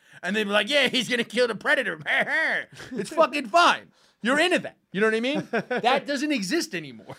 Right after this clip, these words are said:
Speaker 2: Right.
Speaker 1: You have to be Conor Mc-, yeah, you're right. I'm, I'm saying, I'm agreeing with you. You have to be that level. Brittany Griner, when she comes back, if she's to go back to play, or if she starts to try to fight for more money, she's gonna end up like your man Kaepernick,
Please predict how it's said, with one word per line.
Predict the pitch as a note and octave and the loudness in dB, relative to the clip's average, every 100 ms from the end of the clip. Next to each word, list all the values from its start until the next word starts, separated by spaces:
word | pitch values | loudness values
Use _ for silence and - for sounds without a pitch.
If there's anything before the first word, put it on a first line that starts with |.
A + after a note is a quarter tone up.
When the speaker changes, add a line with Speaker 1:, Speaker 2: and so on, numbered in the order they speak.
| - - _ - | -20 -20 _ -10
Speaker 2:
Right. | C#3 B2+ - | -4 -4 -6
Speaker 1:
You | F3+ A3+ | -2 2
have | G#3 C#4+ G#3+ | 4 2 0
to | C4 | -4
be | B3 | -4
Conor | F3 G3+ G3 | 0 2 2
Mc-, | G3 | 0
yeah, | A3 | -2
you're | D3+ D#3+ G#3+ | -4 -2 2
right. | D4 - - | 2 2 -4
I'm, | D3+ F#3+ | -8 -6
I'm | F#3 | -6
saying, | F3+ D4 G#3+ D3 - - | -4 -2 -2 -6 -14 -6
I'm | F3 | -2
agreeing | F#3+ D3 G3 A#3 E3+ | -2 -4 -6 -4 -6
with | C3 | -10
you. | G2 | -14
You | A2+ D3 | -12 -4
have | F3 D#3+ | -4 -4
to | D#3 | -12
be | D#3 D3 - _ - | -14 -14 -18 _ -2
that | F3+ D#3+ | -2 2
level. | G#3 D#3+ D3+ _ _ | 0 0 -6 _ _
Brittany | A3 D4 A3 | -4 -2 0
Griner, | A3 C#4+ C4+ A#3 | 4 4 4 0
when | G3+ | -2
she | A#3+ | -2
comes | A#3 A3+ | -2 -2
back, | C#3+ C#4 C4 A3+ - _ _ _ _ _ _ - | 0 4 4 2 -4 _ _ _ _ _ _ -10
if | D#3+ | -4
she's | D4+ | -2
to | C4+ | 2
go | A#3+ | 2
back | B3 A#3+ | 2 0
to | G3 | -2
play, | - C4 D#4 A#3 A#3 G3 | 0 4 6 4 0 -6
or | - | -6
if | F3 | -6
she | G3+ | -6
starts | - - F#3+ | -2 -2 -2
to | |
try | - A#3 | -2 0
to | F#3+ - _ _ | 0 -6 _ _
fight | - - A#3 B3+ | -16 0 2 2
for | A#3 | 0
more | A3+ A3+ G#3+ | 0 0 2
money, | C#4 C4+ A3 G3+ - _ _ | 2 2 -2 -6 -16 _ _
she's | - G#3 G3+ | -16 -10 -4
gonna | A#3+ | -2
end | A3+ A3+ | 0 0
up | A3+ | 0
like | G#3+ G3 | 0 0
your | |
man | G#3+ A3 G#3 | 0 -2 0
Kaepernick, | C4 C#4+ - D#3 D3 | 2 2 0 -8 -10